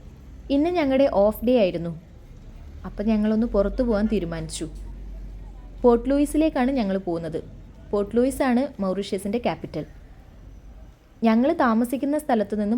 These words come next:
പോർട്ട് ലൂയിസിലേക്ക് പോകണമെങ്കിൽ ഞങ്ങൾക്കൊരു ബസ് കയറി, പിന്നെ അതിനുശേഷം ഒരു മെട്രോ എടുത്ത്, എന്നിട്ട് വേണം പോവാൻ. മെട്രോ കയറണമെങ്കിൽ ഞങ്ങൾ ആദ്യം ക്യുപ്പിപ്പ് എന്ന സ്ഥലത്തെത്തണം. നിങ്ങൾ ഈ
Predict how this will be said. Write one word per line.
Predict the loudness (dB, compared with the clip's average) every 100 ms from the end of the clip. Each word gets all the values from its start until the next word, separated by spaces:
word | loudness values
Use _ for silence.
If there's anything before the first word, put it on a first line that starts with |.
| 0
പോർട്ട് | -2 0
ലൂയിസിലേക്ക് | 0 0 0 0 0 2
പോകണമെങ്കിൽ | 2 2 0 -2 -2 -2 -4 -14 -20 -10 -6
ഞങ്ങൾക്കൊരു | -4 -4 0 2 2
ബസ് | 0 0 0 2
കയറി, | 2 0 -2 -2
പിന്നെ | -2 -2
അതിനുശേഷം | -2 -2 0 -2 -2 -2
ഒരു | -2 -2
മെട്രോ | -4 0 2 4
എടുത്ത്, | 2 -2 -2 -2 -12 -6 0
എന്നിട്ട് | 0 0 -2
വേണം | 0 0
പോവാൻ. | 0 -2 -6 -14 -20 -20 -20 -20 -20 -20 -20 -20 -20 -20 -20 -20 -20 -20 -20 -20 -20 -20 -20 -20 -20 -20 -20 0 2
മെട്രോ | 2 4 4 6
കയറണമെങ്കിൽ | 4 4 2 2 0 0 0
ഞങ്ങൾ | 0 -2 -2
ആദ്യം | -2 -2 0
ക്യുപ്പിപ്പ് | -2 2 2 4 4
എന്ന | 2
സ്ഥലത്തെത്തണം. | 2 0 -2 -6 -4 -8 -10 -18 -20 -20 -20 -20 -20 -20 0
നിങ്ങൾ | 2
ഈ | 4